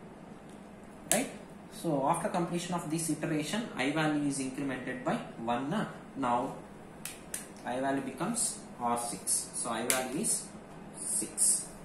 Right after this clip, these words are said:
R six. So we can find out the minimum value. So minimum value find out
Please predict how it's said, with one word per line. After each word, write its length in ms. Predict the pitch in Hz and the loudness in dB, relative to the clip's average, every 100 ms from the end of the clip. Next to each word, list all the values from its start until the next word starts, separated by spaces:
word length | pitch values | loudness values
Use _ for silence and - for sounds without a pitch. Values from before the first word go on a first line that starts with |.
| - - - - - - - | -14 -14 -14 -14 -14 -14 -10
R 200 | 214 104 | -6 -4
six. 580 | - - 190 214 - - - - - | -4 -2 -2 4 4 4 -2 -12 -4
So 140 | 220 | 2
we 80 | 185 | 4
can 140 | 185 | 4
find 200 | 180 180 196 | 4 4 4
out 120 | 190 | 4
the 80 | 190 | 6
minimum 300 | 165 170 156 | 8 8 6
value. 240 | 113 110 | 6 4
So 140 | - 156 | 4 4
minimum 340 | 160 202 202 | 6 6 8
value 280 | 190 175 190 | 8 8 4
find 380 | - 156 160 160 | 0 2 4 4
out 200 | 220 | 4